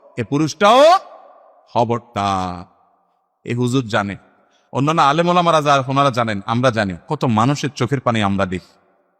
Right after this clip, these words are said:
মাসালা জিজ্ঞাসা করতে আসে, কোরআন হাদিসের আলোকে দেখি সংসার টিকে না।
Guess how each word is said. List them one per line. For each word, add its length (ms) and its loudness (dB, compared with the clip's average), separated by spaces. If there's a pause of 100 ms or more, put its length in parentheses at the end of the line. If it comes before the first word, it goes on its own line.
মাসালা 300 2
জিজ্ঞাসা 380 0
করতে 300 -4
আসে, 300 -4 (400)
কোরআন 180 2
হাদিসের 260 0
আলোকে 300 2
দেখি 220 0
সংসার 460 -2
টিকে 220 2
না। 120 0